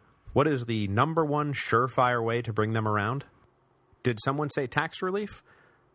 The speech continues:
I thought I heard somebody say tax relief, which would be good because the answer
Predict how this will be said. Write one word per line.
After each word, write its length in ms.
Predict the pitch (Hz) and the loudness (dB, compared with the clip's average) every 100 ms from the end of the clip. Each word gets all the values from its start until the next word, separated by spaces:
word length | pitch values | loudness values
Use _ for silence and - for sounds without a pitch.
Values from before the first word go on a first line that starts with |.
| _ | _
I 60 | 113 | 0
thought 220 | 131 127 | 2 2
I 80 | 104 | 0
heard 240 | 104 104 | -4 -4
somebody 260 | 110 95 87 | -2 -2 -2
say 240 | - 87 | -4 -4
tax 380 | - 101 90 - | -2 -2 -2 -6
relief, 360 | 87 78 - - _ - - - _ - | -6 -6 -10 -16 _ -20 -20 -20 _ -4
which 300 | 113 98 - | -2 -2 -2
would 80 | 95 | -2
be 80 | |
good 360 | 101 185 120 90 | 0 2 0 -4
because 300 | 95 - 90 | -10 -8 -6
the 120 | 92 | -2
answer 460 | 120 147 - 87 85 | 0 0 -2 -6 -8